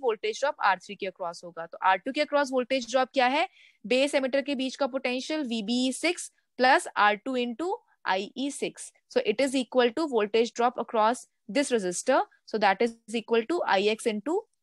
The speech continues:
आर थ्री। तो वही चीज हमने यहाँ मेंशन की है, like this। यहाँ हमने मेंशन कर दिया है कि V B E six plus I E six into R two, this whole will be equal to R three into I X। So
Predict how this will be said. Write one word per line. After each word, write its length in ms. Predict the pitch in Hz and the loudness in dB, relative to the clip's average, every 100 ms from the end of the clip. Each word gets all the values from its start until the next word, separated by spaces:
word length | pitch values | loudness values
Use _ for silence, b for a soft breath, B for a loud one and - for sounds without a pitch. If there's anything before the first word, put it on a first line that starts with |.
| _ - | _ 4
आर 160 | 175 165 | 4 2
थ्री। 200 | - 160 - _ _ _ _ _ - | -10 -18 -20 _ _ _ _ _ -8
तो 60 | |
वही 200 | 208 220 | -2 -2
चीज 220 | 277 269 262 | 0 0 0
हमने 220 | 240 233 | 2 2
यहाँ 140 | 233 | 4
मेंशन 400 | 208 180 - 226 | 2 0 0 -2
की 180 | 214 240 | -2 2
है, 180 | 285 330 | 2 2
like 340 | 214 190 175 196 | 0 0 0 2
this। 260 | 302 381 B B B 220 | 2 0 B B B 0
यहाँ 200 | 208 208 | 2 2
हमने 200 | 208 214 | 0 -2
मेंशन 340 | 202 202 214 | -2 -2 -4
कर 180 | 220 226 | 0 -2
दिया 260 | 208 220 | 2 2
है 240 | 208 247 403 - _ _ _ - | 4 4 2 -4 _ _ _ -6
कि 200 | 254 330 453 _ | -2 -2 -4 _
V 180 | 202 226 196 | -6 -4 0
B 160 | 254 | 0
E 40 | 247 | 0
six 300 | - 349 - | 0 -2 -2
plus 180 | 254 240 - | -2 0 2
I 140 | 208 | 2
E 240 | 220 226 | 2 -2
six 480 | 226 - 320 - - - | -2 -2 -4 -4 -12 -6
into 340 | 214 208 226 - | -6 -2 -2 2
R 220 | 185 180 | 4 4
two, 220 | 262 359 294 180 | 2 0 0 0
this 220 | 254 320 - - 180 | 0 0 -6 -16 -6
whole 260 | 175 220 269 | 4 4 4
will 140 | 226 | 2
be 160 | 190 214 208 | -2 -6 -6
equal 340 | 196 - 196 190 | -6 -2 -2 -2
to 160 | 320 - - | -4 -2 2
R 220 | 185 175 | 2 2
three 160 | - 226 | -4 -4
into 440 | 196 185 - 349 508 _ _ - | -4 -6 -2 -2 -2 _ _ 0
I 180 | 175 156 | 0 -2
X। 220 | - - b b b | -10 -18 b b b
So 300 | - 240 302 | -2 2 2